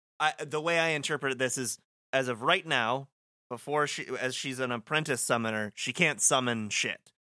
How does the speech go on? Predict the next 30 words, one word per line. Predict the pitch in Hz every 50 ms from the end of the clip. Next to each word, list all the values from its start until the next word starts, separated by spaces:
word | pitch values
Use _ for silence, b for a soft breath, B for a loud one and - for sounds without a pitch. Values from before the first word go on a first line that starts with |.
| _ _ -
So | - - 127
that's | 120 131 123 -
why | - 123
she's | 120 - - 123 110 120
an | 113
apprentice | 110 - - - 180 175 170 - 147 123 - - -
summoner. | - - - 117 110 104 101 101 208 226 - -
Once | - 127 139 143 135
she | - - 151 135 127 123 120 107 _ _ _ _ _ -
completes | 139 120 - 147 143 143 - -
the | - 135
Cloister | - - 135 131 123 - - 123
of | 120 110
Trials | - - 127 120 117 117 117 117 110 -
and | - 117 107 107 -
prays | - - 156 156 147 135 123 113 -
in | - 120 120 110 117
it, | 131 - - - _ _ _ _ _ _ _ _ _ _ _ -
she | - - - 131 120 117
is | 113 113 110 107 - - - _
rewarded, | - 120 120 123 135 156 175 185 180 175 165 156 151 143 127 127 _ _ _ _ _ _ _ _ _ _
uh, | - 120 117 117 117 117 117 123
with | 131 127 127 -
the | 135 127
ability | 127 135 135 131 131 127 127 127
to | 117 120
summon | - - 139 123 120 120 117 117
an | 113 117
Aeon | 104 113 120 117 110 110 110 113 113 110 -
and | - 120 113 113 113